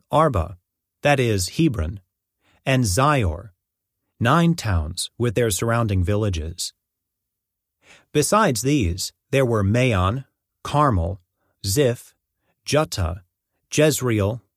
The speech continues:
Jokdeam, Zanoah, Kain, Gibeah, and Timnah, ten towns with their surrounding villages. In addition, there were Halhul, Beth Zur,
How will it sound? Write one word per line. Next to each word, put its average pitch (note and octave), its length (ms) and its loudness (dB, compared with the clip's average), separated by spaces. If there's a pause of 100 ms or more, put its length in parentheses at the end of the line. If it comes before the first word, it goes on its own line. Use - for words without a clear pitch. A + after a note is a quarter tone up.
(360)
Jokdeam, G#2+ 760 0 (540)
Zanoah, A#2 600 2 (640)
Kain, A#2+ 520 0 (640)
Gibeah, F#2+ 540 0 (360)
and A#2+ 220 0
Timnah, C3 520 -2 (760)
ten E3+ 300 2
towns A2 460 -2
with A#2+ 180 -2
their D#3 160 2
surrounding G2 540 0
villages. F#2 640 -4 (1040)
In D#3+ 180 4
addition, D3 580 0
there B2 180 2
were G2+ 260 2
Halhul, A2 680 0 (300)
Beth C3 280 0
Zur, F2+ 540 0